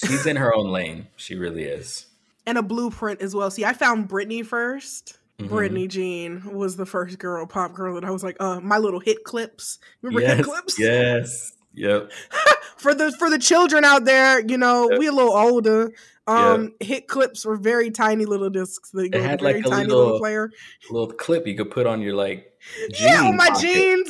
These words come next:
Speaker 2: Yep. Mm-hmm.
Speaker 1: It was, wasn't it, like, twenty seconds of the song, too?
Speaker 2: Literally, and I was just replaying
Speaker 1: Just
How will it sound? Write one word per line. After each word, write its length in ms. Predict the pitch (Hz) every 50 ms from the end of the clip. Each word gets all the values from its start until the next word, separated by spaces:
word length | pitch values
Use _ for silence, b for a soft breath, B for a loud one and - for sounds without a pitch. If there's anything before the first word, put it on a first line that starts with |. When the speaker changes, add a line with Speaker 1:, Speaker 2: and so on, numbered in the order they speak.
| 294 285
Speaker 2:
Yep. 280 | 339 359 370 370 349 359 359 - -
Mm-hmm. 460 | 370 403 381 359 392 381 381 381 370
Speaker 1:
It 60 | 370 180
was, 120 | 185 180
wasn't 200 | 170 175 190 202
it, 60 | 190 180
like, 200 | 165 160 156 -
twenty 300 | - - 123 120 123 123
seconds 540 | 123 - 104 95 95 - 113 110 107 - -
of 120 | 104 101 104
the 80 | 98
song, 500 | 92 - - 98 98 98 98 98 98 98
too? 300 | - - 110 107 104 104
Speaker 2:
Literally, 560 | - 302 302 320 320 311 311 294 285 285 277 269
and 80 | 262
I 100 | 254 277
was 160 | 277 285 262
just 180 | 233 262 220 202 196 196
replaying 640 | 233 247 240 226 - 233 226 233 226 226 220 220
Speaker 1:
Just 160 | 214 196 196